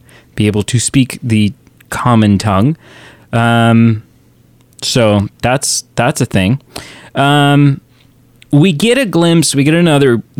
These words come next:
gorgeous map shot. Oh man, the map shot flyovers are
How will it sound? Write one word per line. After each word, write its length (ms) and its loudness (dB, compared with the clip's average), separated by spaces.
gorgeous 720 0
map 260 -2
shot. 440 -8
Oh 200 2
man, 280 0
the 80 0
map 480 -2
shot 400 -2
flyovers 960 0
are 360 -2